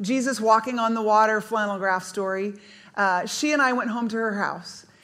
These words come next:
And she happened to have a pool at her house. So the plan was to swim for the afternoon.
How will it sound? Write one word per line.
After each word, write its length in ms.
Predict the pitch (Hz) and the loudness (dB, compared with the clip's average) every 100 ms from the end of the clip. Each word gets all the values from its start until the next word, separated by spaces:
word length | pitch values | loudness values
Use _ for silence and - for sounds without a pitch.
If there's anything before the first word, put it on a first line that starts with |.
| _ _ | _ _
And 180 | 233 226 | -4 -2
she 160 | 294 | -2
happened 300 | 269 262 262 | 2 2 0
to 40 | 240 | -2
have 160 | 226 | -4
a 40 | 202 | -6
pool 520 | - 262 202 151 147 - _ - | -6 -4 -4 -4 -10 -20 _ -10
at 100 | 185 | -4
her 140 | 196 | -2
house. 600 | 180 175 170 170 - - - - - - - - - | 0 0 -2 -8 -14 -16 -18 -20 -20 -20 -20 -20 -6
So 160 | - | -2
the 100 | 233 | -2
plan 460 | 240 311 302 294 269 | 0 2 4 6 4
was 160 | 254 | 2
to 100 | 247 | 0
swim 340 | 220 269 262 254 | -4 0 0 0
for 120 | 233 | 2
the 120 | 214 | 4
afternoon. 640 | 196 190 208 202 180 165 | 4 2 -2 -4 -4 -6